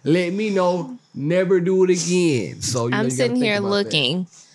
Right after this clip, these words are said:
Speaker 2: Fastest way, some random article that I just looked up. The fastest way to cure erectile dysfunction at home.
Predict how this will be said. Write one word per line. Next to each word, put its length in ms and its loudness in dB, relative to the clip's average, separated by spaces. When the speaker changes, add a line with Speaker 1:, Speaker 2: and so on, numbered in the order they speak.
Speaker 2:
Fastest 540 0
way, 600 2
some 340 -2
random 280 0
article 420 0
that 140 0
I 60 0
just 260 -2
looked 240 -2
up. 240 -2
The 100 -4
fastest 520 0
way 200 2
to 140 -6
cure 320 0
erectile 500 -2
dysfunction 600 -4
at 140 -2
home. 360 0